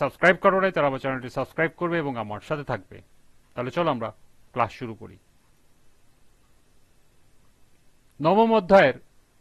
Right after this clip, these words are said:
বহু নির্বাচনী প্রশ্ন। লক্ষ্য করো, পাঠ্য বইতে চারটি বহু নির্বাচনী প্রশ্ন দেয়া আছে। প্রথমে এই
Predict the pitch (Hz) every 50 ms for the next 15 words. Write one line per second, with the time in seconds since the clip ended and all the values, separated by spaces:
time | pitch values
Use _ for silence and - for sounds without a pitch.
0 | _ _ _ 127 113 107 151 165 165 175 190 190 180 160 151 139 123 143 139 131
1 | - - 151 147 143 143 143 143 143 135 - - - 135 135 127 - - - -
2 | 120 101 - - _ _ _ _ - _ - - _ - - - _ - - _
3 | - - _ - _ _ _ _ _ _ _ _ - - _ _ _ _ _ _
4 | - _ - _ _ _ _ _ _ - 131 156 - 240 247 240 240 180 139 147
5 | - - _ _ _ _ _ _ _ _ _ _ _ _ _ _ _ - _ _
6 | _ - 190 - - - 233 226 240 240 226 - 208 165 139 139 - _ - _
7 | _ _ _ _ _ _ _ - 190 170 175 175 - _ - - 220 214 185 151
8 | 151 156 147 175 190 196 190 175 185 175 - 180 180 175 - 170 147 - - -
9 | 170 139 123 113 107 98 95 - - - - - _ _ - - _ _ - -
10 | - - _ _ _ - - 170 165 196 196 170 131 123 - _ _ _ - -
11 | 160 165